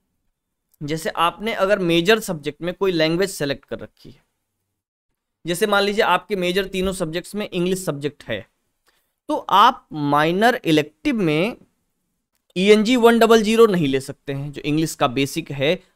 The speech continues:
आप उस सब्जेक्ट को नहीं लेंगे। अगर आपने हिंदी ले रखा है अपने मेजर में, तो हिंदी का जो, अ, माइनर इलेक्टिव है आप उसको नहीं ले सकते। आपका उर्दू सब्जेक्ट है मेजर में,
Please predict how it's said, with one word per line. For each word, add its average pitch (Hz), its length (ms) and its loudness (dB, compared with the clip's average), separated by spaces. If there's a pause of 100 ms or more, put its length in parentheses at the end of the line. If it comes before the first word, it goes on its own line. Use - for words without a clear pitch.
(100)
आप 156 180 2
उस 165 140 -8
सब्जेक्ट 127 360 -8
को 131 120 -8
नहीं 123 160 -6
लेंगे। 127 320 -6 (240)
अगर 226 160 6
आपने 240 240 6
हिंदी 214 440 2
ले 254 140 6
रखा 160 360 -2
है 143 80 -2
अपने 139 220 -6
मेजर 123 360 -6
में, 180 300 -4 (280)
तो 220 60 2
हिंदी 208 520 2
का 302 180 6
जो, 277 160 0
अ, 151 500 2 (240)
माइनर 180 420 6
इलेक्टिव 143 500 -4
है 175 80 -2
आप 156 260 0
उसको - 260 -8
नहीं 156 180 -2
ले 147 140 -2
सकते। - 280 -8
आपका 226 360 2
उर्दू 165 480 0
सब्जेक्ट 190 520 -4
है 156 120 -4
मेजर 123 360 -8
में, 202 240 -8